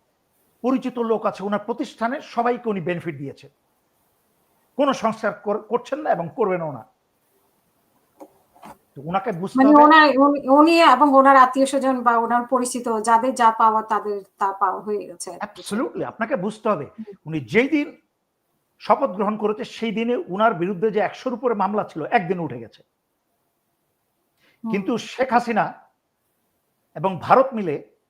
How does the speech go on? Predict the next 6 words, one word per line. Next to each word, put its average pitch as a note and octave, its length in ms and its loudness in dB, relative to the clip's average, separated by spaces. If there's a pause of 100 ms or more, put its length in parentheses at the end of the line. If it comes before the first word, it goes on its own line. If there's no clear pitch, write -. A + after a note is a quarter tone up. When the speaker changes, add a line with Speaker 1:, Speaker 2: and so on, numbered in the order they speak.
(640)
Speaker 1:
আমাদের A3 360 2
মেজর, F#3 680 0 (220)
ব্রিলিয়ান্ট C4 600 0
মেজর F#3+ 320 -2
জিয়ার F3 380 2
উপরে G#3 400 -4